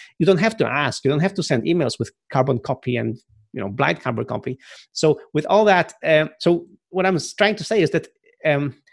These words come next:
I did something that doesn't scale. I was talking to customers, <laughs> um, but because I was doing it over a few years, I managed to really have lots of conversations and really understand lots of industries.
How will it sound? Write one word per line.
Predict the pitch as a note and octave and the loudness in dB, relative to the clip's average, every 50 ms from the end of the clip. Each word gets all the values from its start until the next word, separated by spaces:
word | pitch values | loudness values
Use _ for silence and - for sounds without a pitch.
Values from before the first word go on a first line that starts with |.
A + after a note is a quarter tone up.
| _ _ _ _ _ _ _ _ _ _ _ - | _ _ _ _ _ _ _ _ _ _ _ 2
I | E3 E3+ | 4 4
did | F3 A3+ - - | 4 4 2 2
something | - A3 A3 G#3+ A3+ G3 D#3+ | 2 2 2 2 2 0 0
that | D3 C3+ | 2 2
doesn't | - D#3 E3 D#3+ D3 | 2 4 4 2 0
scale. | - - - D#3 A2+ E2+ - - | 0 0 2 2 2 2 0 -2
I | D3 | -2
was | D#3 D#3+ - | -2 -2 0
talking | - - E3+ - F3+ E3+ - | 0 0 0 2 0 0 0
to | - C#3+ | 0 -2
customers, | C3 C3+ - - - - C3+ G#2+ E2+ A#2+ A2 - - - - - - G#3+ A#3 | -2 -2 -6 -8 -6 -4 -4 0 0 0 0 0 -4 -6 -8 -6 -4 -4 -4
<laughs> | A#3 A#3 A#3 G3+ - - | -2 -4 -4 -4 0 2
um, | D3+ D#3 D#3+ D#3 F3 - - | 4 4 4 2 0 -4 -8
but | F3 C3 F#3 F3+ D#3+ C#3+ C3 | -2 2 4 4 4 4 2
because | C3 D#3+ - F#3 - | -2 -2 -2 0 2
I | E3 | 4
was | E3 D#3 C3+ | 4 4 4
doing | C#3 F#3+ G3 F3 | 6 6 8 6
it | E3+ E3 - | 6 4 4
over | E3 D3+ C3+ D3+ C#3+ | 2 2 4 4 4
a | C#3 | 4
few | - - E3 D3+ | 2 2 2 2
years, | C#3 E3 A3 G#3+ D3 A#2+ A2+ - - - - _ - _ _ | 4 4 4 4 4 2 0 -4 -10 -12 -14 _ -20 _ _
I | - C#3 | -6 -2
managed | D#3 F3+ G3 F#3+ - - | 0 2 2 2 0 2
to | F3 | 2
really | F3+ G#3 F#3+ D3+ B2+ | 4 4 6 4 4
have | G#2+ - C#3 C#3+ C3 C3 | 2 2 0 0 2 4
lots | D#3+ F3 E3+ - | 2 4 4 2
of | F#3+ | 0
conversations | - E3+ D3+ C#3+ C#3+ - - F#3+ E3+ - - C#3 C#3 C#3 - - - - | 0 -2 -2 0 -2 0 0 0 0 0 0 -2 -2 -4 -6 -8 -4 0
and | D#3 D3+ D3 C#3+ | 0 2 2 2
really | E3 F3+ E3+ - | 0 -2 0 0
understand | D#3 D3 D#3+ D3 - - - A3 F3 B2+ | 2 2 2 0 0 0 2 2 2 2
lots | C3+ C3 C3+ | 2 0 0
of | D3+ - D#3 | -2 -4 -4
industries. | D#3 C3+ A#2 - - - B2+ D#3+ - - | -4 -4 -4 -8 -6 -6 -4 -4 -4 -6